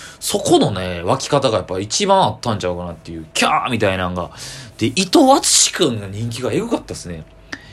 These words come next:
伊藤きょ-、兄弟でお兄さんもいら-、いらっしゃったね。あ、で、伊藤淳くんが、むちゃくちゃ歓声あって。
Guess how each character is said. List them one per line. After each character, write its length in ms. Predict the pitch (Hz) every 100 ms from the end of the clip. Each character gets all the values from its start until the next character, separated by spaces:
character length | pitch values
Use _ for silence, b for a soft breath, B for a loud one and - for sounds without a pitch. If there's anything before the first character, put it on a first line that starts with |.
| B
伊 80 | 110
藤 240 | - 131 127
き 80 | 185
ょ-、 140 | 110
兄 120 | -
弟 320 | 196 170 107
で 80 | 92
お 140 | 92 147
兄 180 | 160
さ 140 | - 95
ん 40 |
も 60 | 95
い 60 |
ら-、 160 | 104 95 - - -
い 60 | 107
ら 100 | 104
っ 20 |
し 100 | -
ゃ 60 |
っ 60 | 95
た 180 | - 82
ね。 400 | 104 175 156 - 95
あ、 160 | 95 92 -
で、 140 | 107
伊 60 | 107
藤 280 | - 110 117
淳 220 | - -
く 100 | 90
ん 140 | 82 - B B B B B -
が、 400 | 117 110 90 78 - - - 117
む 280 | 113 185 262
ち 200 | - -
ゃ 60 |
く 100 | 180
ち 80 | 226
ゃ 60 | 233
歓 220 | 311 277
声 140 | 202
あ 60 | 107
っ 40 |
て。 340 | - 92 87